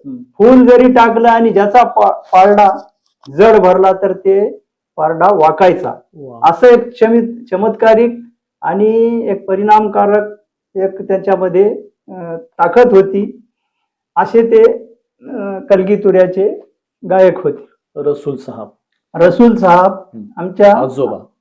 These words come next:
Speaker 2: आजोबाचे वडील.
Speaker 1: अच्छा, हा.
Speaker 2: आमचे वजो-, आजोबा मखदूम साहेब.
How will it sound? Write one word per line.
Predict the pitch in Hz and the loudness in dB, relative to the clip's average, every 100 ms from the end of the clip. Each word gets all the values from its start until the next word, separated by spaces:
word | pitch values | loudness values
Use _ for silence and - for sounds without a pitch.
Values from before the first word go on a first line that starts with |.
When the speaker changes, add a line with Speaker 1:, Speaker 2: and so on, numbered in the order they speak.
| _ - | _ 0
Speaker 2:
आजोबाचे | 165 165 233 226 196 180 202 220 - - | 0 4 4 4 2 0 0 -2 -2 -6
वडील. | 202 220 185 127 - | 0 2 2 0 -6
Speaker 1:
अच्छा, | 143 131 _ 113 | -18 -20 _ _
हा. | 104 _ _ _ - | -20 _ _ _ -10
Speaker 2:
आमचे | - 165 185 | -6 0 2
वजो-, | 190 190 196 208 208 196 | 4 4 4 4 2 -2
आजोबा | 175 202 208 202 208 - - | 0 2 4 4 2 -2 -2
मखदूम | 175 190 196 240 | 0 2 4 4
साहेब. | 214 151 117 | 4 0 0